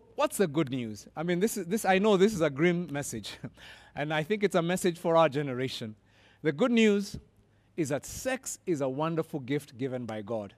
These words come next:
to be enjoyed within your marriage relationship. Uh, um, you know, I remember one, one mentor couple when Pastor Caro and I were dating many years ago,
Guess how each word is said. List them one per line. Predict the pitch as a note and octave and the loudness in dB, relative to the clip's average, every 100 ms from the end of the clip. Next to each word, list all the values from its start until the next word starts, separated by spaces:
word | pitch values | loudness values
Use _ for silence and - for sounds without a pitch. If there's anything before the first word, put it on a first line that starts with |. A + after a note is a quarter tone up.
| _ | _
to | D3+ | -6
be | C#3 | -2
enjoyed | C#3 C#3 A2+ E3 F#3 F#3+ G3 | -2 -4 -6 -4 0 -2 -2
within | B2 A#2+ C3 | -8 -8 -6
your | B2 G#2+ | -6 -8
marriage | A2+ A2+ A2+ G2+ | -8 -6 -8 -10
relationship. | G2+ G#2 - G2+ - - _ _ _ - - | -10 -12 -12 -16 -16 -20 _ _ _ -20 -6
Uh, | E3 D#3 - _ _ _ _ | -2 -2 -4 _ _ _ _
um, | E3 F3 - - | 2 2 0 -14
you | - F#3 | -4 0
know, | G#3 | 2
I | E3 | 2
remember | F3 G3 F#3+ | 2 2 2
one, | E3 F3+ F3 - | 4 4 2 -6
one | D#3 F3+ E3 | -2 0 0
mentor | D#3+ - | -4 -6
couple | - D3+ B2+ - _ _ _ _ _ _ _ _ | -4 -4 -4 -6 _ _ _ _ _ _ _ _
when | B2 A#2 | -8 -2
Pastor | D3 D3 C3 | -4 -4 -2
Caro | D3+ C#3+ | 2 4
and | B2 | 4
I | C3 | 0
were | B2 | 0
dating | A2+ C3 B2 A2+ A#2+ | 0 -2 -2 -8 -6
many | E3+ D3 | -2 0
years | C3 A#2+ | 0 0
ago, | A2+ A2 | -4 -6